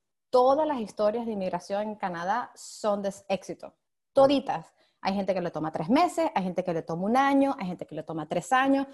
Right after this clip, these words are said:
pero yo siento que aquí todo el mundo le va bien.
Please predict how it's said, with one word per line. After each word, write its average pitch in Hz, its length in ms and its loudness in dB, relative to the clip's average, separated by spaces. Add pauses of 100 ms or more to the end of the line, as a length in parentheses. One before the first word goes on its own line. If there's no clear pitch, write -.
(280)
pero 202 160 2
yo 196 100 2
siento 220 220 -4
que 208 80 -4
aquí 208 140 0
todo 208 140 4
el 202 60 2
mundo 202 300 -2
le 175 120 -2
va 160 140 -4
bien. 254 540 -4